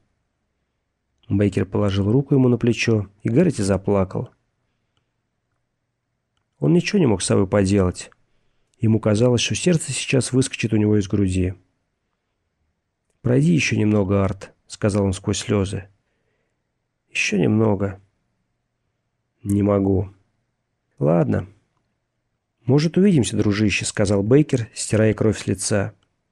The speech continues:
Гэрроти плакал. "Не смотри, как они сделают это, обещай мне".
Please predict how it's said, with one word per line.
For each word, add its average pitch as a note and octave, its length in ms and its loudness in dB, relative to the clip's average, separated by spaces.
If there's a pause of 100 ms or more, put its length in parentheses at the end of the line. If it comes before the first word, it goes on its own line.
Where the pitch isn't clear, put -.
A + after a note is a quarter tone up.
(640)
Гэрроти A2+ 420 0
плакал. G#2 500 -6 (1400)
"Не A2 80 0
смотри, F3+ 320 2
как - 180 -4
они G2 140 4
сделают G2 460 2
это, F2+ 200 -2
обещай A#2 420 0
мне". G2 300 -4